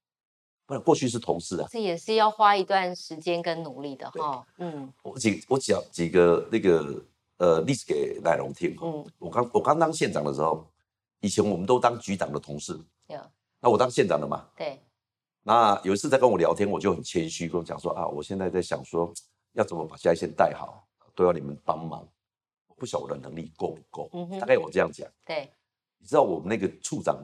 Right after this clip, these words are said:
Speaker 1: 什么动作吗？
Speaker 2: 嗯。
Speaker 1: 他拍拍我的肩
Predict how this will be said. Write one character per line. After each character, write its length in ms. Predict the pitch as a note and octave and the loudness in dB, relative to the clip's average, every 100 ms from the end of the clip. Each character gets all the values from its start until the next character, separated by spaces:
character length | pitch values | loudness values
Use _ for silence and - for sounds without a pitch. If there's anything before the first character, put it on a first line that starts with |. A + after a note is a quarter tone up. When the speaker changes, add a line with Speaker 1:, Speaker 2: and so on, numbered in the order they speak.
| - _ _ _ _ | -16 _ _ _ _
Speaker 1:
什 180 | - F#2+ | -10 -6
么 120 | F2 | 0
动 180 | A#2 F#2+ | 0 2
作 160 | G2+ | 2
吗？ 140 | E2+ E2 | 2 -4
Speaker 2:
嗯。 260 | G3 D3+ - _ _ _ _ | -8 -8 -14 _ _ _ _
Speaker 1:
他 140 | - G#2+ | -4 -4
拍 240 | - G#2 | 0 0
拍 160 | G2 G2 | 4 2
我 100 | D#2+ | 2
的 80 | |
肩 160 | C#2+ E2 | -2 -4